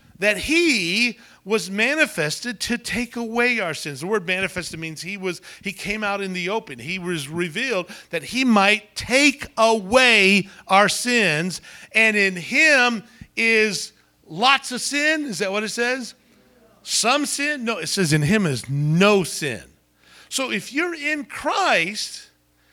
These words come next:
then you're not in sin. If you're in sin, then you're not in Christ.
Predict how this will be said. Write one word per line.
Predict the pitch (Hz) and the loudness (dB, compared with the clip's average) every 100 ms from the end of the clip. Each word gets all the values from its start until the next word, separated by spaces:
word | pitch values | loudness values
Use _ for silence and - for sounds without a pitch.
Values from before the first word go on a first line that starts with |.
| _ - | _ -6
then | 285 | -4
you're | 285 302 | -2 -2
not | 269 285 269 | 0 0 0
in | 233 247 240 | 0 -2 -2
sin. | - 320 359 233 98 - _ _ _ - - | -4 0 2 2 -2 -10 _ _ _ -20 0
If | 285 196 | 0 0
you're | 247 269 | -2 2
in | 247 220 | 2 0
sin, | 196 - 349 339 277 277 214 - | -4 0 4 4 4 0 -4 -4
then | 277 269 | -4 0
you're | 311 320 | 0 2
not | 285 285 285 | 4 4 2
in | 302 277 | -2 -4
Christ. | - 311 349 302 139 - - | 2 4 6 4 0 -6 -10